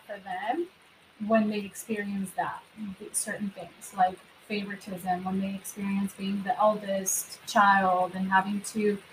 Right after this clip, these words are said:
like, take care of everyone's needs and being, feeling like this, like, internalized sense of responsibility to provide, right?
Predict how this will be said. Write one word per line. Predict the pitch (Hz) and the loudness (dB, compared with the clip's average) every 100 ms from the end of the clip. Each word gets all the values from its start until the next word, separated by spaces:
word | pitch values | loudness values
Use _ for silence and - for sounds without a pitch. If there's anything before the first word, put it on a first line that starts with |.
| - - - - - | -20 -20 -20 -20 0
like, | 226 196 - - - - | 6 6 6 -12 -20 -10
take | - 214 208 | 2 2 4
care | 220 208 | 6 6
of | 196 | 6
everyone's | 196 220 214 214 208 220 | 6 4 6 6 6 6
needs | 233 240 220 220 202 | 8 8 8 6 4
and | 196 | 0
being, | 208 202 208 202 - - - | 2 2 2 0 -8 -12 -4
feeling | 208 208 214 | -2 -2 0
like | 202 202 | -2 0
this, | 208 208 240 220 208 | -2 -2 -4 -10 -8
like, | 208 185 - | -4 -4 -4
internalized | 196 - 202 202 190 196 | -8 -2 -2 -2 -2 -2
sense | - 196 190 | -2 -4 -4
of | - | -8
responsibility | 190 - 185 185 185 208 202 202 196 190 | -6 0 0 0 -4 -2 -2 -4 -6 -10
to | - - | -14 -10
provide, | 208 190 202 202 196 190 190 - - - - 185 | -6 6 8 8 6 2 -6 -14 -20 -20 -8 2
right? | 190 190 | 4 4